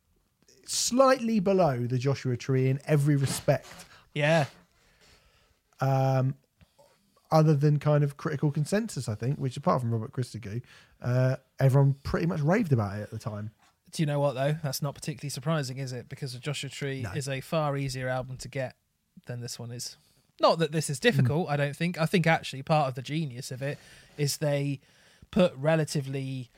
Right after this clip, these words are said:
Speaker 2: uh, I'm not gonna say complex, but unconventional song ideas front and centre.
Speaker 1: Yeah.
Speaker 2: Um, and, uh, as I said before, sort of wrap them up in a commercial cotton wool,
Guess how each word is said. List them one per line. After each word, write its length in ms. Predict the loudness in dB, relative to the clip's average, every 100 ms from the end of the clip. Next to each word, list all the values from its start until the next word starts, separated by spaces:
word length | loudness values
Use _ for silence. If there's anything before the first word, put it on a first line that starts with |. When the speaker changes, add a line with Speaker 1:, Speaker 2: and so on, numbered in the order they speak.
| _ _ -20 -8
Speaker 2:
uh, 220 | -2 -2 0
I'm 140 | 2
not 120 | 0
gonna 100 | 0
say 160 | 0 0
complex, 500 | 2 0 0 -4 -2
but 120 | 2
unconventional 840 | 4 4 2 2 2 2 -2 -4 -4
song 220 | -2 -2
ideas 560 | -2 -6 -6 -6 -6
front 300 | -6 -2 -2
and 120 | -2 -4
centre. 520 | -2 -2 -2 -2 0
Speaker 1:
Yeah. 100 | -2 -4 -14 _ -4
Speaker 2:
Um, 360 | 0 2 0 -2 -2
and, 360 | -2 -2 -10 -14 _ -18
uh, 120 | -8
as 140 | -4 -4
I 40 |
said 220 | -4 -6
before, 280 | -6 -6 -6
sort 160 | -4 -6
of 80 | -2
wrap 200 | -2 -2
them 120 | -4
up 160 | -2 -4
in 100 | -6
a 60 |
commercial 440 | -4 -2 -2 -4 -6
cotton 340 | -6 -6 -2
wool, 300 | 0 0 -2